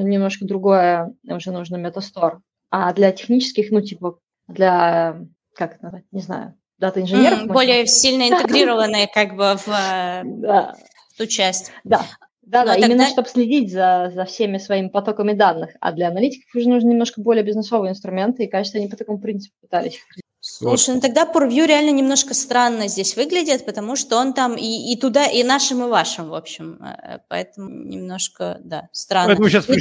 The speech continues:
Speaker 3: пришли к
Speaker 2: я
Speaker 3: тому,
Speaker 2: вижу
Speaker 3: что как,
Speaker 2: Атлас.
Speaker 3: как ни дели, на самом деле, дата-инжиниринг на сфере, всегда кажется, что есть инструменты на пересечении, и хрен
Speaker 2: Да.
Speaker 3: знает, куда эти инструменты совать. И на самом
Speaker 2: Да.
Speaker 3: деле надо делать од-, один большой квадратик,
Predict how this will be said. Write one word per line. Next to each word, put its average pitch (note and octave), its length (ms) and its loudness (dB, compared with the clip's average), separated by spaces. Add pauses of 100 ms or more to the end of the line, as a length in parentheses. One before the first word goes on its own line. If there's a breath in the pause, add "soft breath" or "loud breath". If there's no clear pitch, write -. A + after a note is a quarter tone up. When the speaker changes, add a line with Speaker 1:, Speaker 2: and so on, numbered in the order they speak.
Speaker 3:
пришли B3 80 6
к - 20 4
Speaker 2:
я A3+ 80 4
Speaker 3:
тому, F3+ 120 6
Speaker 2:
вижу F3 100 4
Speaker 3:
что A3+ 100 6
как, F3 60 -2
Speaker 2:
Атлас. F3+ 300 -2 (360)
Speaker 3:
как F3 220 2
ни E3+ 120 2
дели, D3+ 320 4
на C3+ 120 0
самом C3 260 -4
деле, B2+ 160 -2
дата-инжиниринг B2+ 800 -4
на C3 100 -8
сфере, D3+ 480 0 (260 soft breath)
всегда C#3 360 2
кажется, C#3+ 380 0
что - 160 -6
есть B2+ 260 -2
инструменты B2 540 -4
на G#2+ 100 -6
пересечении, D3+ 960 -4 (300 soft breath)
и C#3 80 2
хрен D3+ 200 4
Speaker 2:
Да. - 80 2
Speaker 3:
знает, C#3 200 0
куда C3 220 -2
эти B2+ 180 -6
инструменты B2+ 500 -4
совать. G#3+ 420 -4 (280 soft breath)
И C#3 40 -2
на C3+ 100 4
самом G3+ 200 4
Speaker 2:
Да. F#3+ 60 4
Speaker 3:
деле D3 120 2
надо C#3 200 0
делать C#3+ 280 0
од-, C3 260 -6
один D3 320 2
большой C#3+ 280 0
квадратик, D#3 640 -2